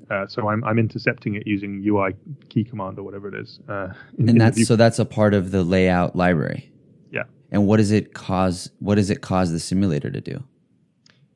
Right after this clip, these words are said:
Speaker 1: It, it doesn't do anything to the simulator itself,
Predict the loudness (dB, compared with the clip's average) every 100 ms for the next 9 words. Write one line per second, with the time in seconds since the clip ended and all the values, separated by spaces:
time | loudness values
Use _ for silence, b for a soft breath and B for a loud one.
0 | _ 4 4 0 _ _ _ _ _ _
1 | _ _ _ _ _ 0 4 6 6 8
2 | 8 8 6 4 4 4 6 6 4 2
3 | -6 0 2 2